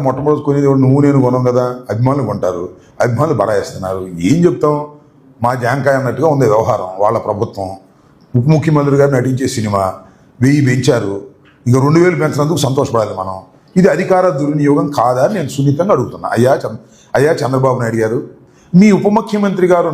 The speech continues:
నటించినటువంటి సినిమాకి వెయ్యి రూపాయలు పెట్టుకుని మీరు షోను రిలీజ్ చేస్తున్నారే, ఇది అధికార దుర్వినియోగం అవుతుందా కాదా నాకు చెప్పండి. నాకేం అభ్యంతరం లేదు, ఏదో పవన్ కళ్యాణ్ గారు డబ్బులు సంపాదించుకుంటున్నాడేనో,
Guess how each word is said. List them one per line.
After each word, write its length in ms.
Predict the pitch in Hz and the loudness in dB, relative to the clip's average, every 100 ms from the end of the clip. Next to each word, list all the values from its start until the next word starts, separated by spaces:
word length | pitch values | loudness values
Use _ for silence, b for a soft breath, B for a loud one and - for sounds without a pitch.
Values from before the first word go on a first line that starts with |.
| 143 | -2
నటించినటువంటి 680 | 139 147 165 160 147 131 123 | -2 -4 -2 -2 0 -2 -2
సినిమాకి 520 | - 123 123 113 - 120 - - - _ _ b b b b | 0 2 2 0 -2 -2 -2 -8 -20 _ _ b b b b
వెయ్యి 320 | 123 208 220 202 | 2 4 6 6
రూపాయలు 320 | 185 202 254 190 | 4 4 2 2
పెట్టుకుని 380 | 180 165 175 180 160 170 - 165 | 0 0 -2 -2 -2 -6 -8 0
మీరు 180 | 165 151 139 143 - - - _ - | 4 4 4 -2 -14 -20 -20 _ -6
షోను 340 | - 185 214 175 | 0 2 2 0
రిలీజ్ 200 | 190 156 | -2 2
చేస్తున్నారే, 480 | 151 - 135 131 143 120 117 - - _ _ _ _ _ _ 151 | 2 2 0 2 2 0 -4 -12 -20 _ _ _ _ _ _ 2
ఇది 140 | 143 139 | 6 4
అధికార 240 | 117 151 175 | 4 0 0
దుర్వినియోగం 360 | 147 147 143 127 | 0 -2 0 0
అవుతుందా 280 | 110 139 196 180 | 0 0 0 2
కాదా 140 | 170 147 | 0 0
నాకు 140 | 127 - | -2 -2
చెప్పండి. 340 | 120 151 139 139 - _ - | -2 -2 -4 -10 -14 _ -4
నాకేం 220 | 123 214 131 | -2 0 0
అభ్యంతరం 320 | 143 220 226 | 0 -2 0
లేదు, 100 | 160 180 | 2 4
ఏదో 80 | 180 | 4
పవన్ 160 | 165 185 | 2 2
కళ్యాణ్ 220 | 190 190 | 2 2
గారు 100 | 185 180 | 2 2
డబ్బులు 180 | 180 185 | 0 -2
సంపాదించుకుంటున్నాడేనో, 760 | 175 185 180 180 170 175 180 | 0 0 -2 -4 -2 0 0